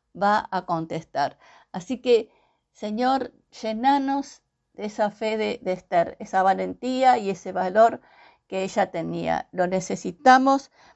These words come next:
para las circunstancias de la vida. En el nombre de Jesús. Amén.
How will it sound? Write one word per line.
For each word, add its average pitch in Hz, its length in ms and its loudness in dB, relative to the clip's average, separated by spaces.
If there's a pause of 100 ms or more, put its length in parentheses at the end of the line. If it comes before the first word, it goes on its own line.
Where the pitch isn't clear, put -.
(120)
para 185 200 0
las 180 180 0
circunstancias 190 880 -2
de 180 120 -2
la 170 140 2
vida. 165 420 -2 (460)
En 185 160 -2
el 180 220 0
nombre 254 340 6
de 208 140 4
Jesús. 175 680 -6 (460)
Amén. 190 600 0